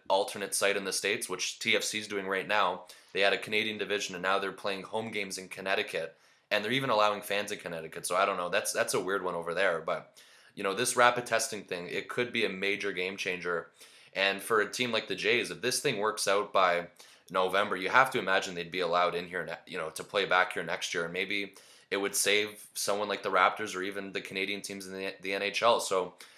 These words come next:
the one thing that a lot of people are looking at is vaccines, but I think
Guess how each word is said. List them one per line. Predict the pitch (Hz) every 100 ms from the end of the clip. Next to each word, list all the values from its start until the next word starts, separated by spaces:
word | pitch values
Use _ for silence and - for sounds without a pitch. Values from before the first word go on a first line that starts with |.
| - -
the | 110
one | 113 127
thing | 131 131 123
that | 113 113
a | 101
lot | 104 117
of |
people | 120 117 107
are |
looking | 98 101 113
at | 95
is | 87
vaccines, | 85 95 101 - 107 110 90
but | 90
I | 90
think | 101 110 101